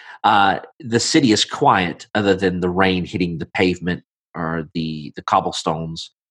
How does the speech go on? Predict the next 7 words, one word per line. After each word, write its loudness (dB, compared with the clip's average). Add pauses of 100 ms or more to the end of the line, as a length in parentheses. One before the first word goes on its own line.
(380)
uh, 2
the -2
wind 0
blowing, 0
sort -4
of -4 (160)
howling -2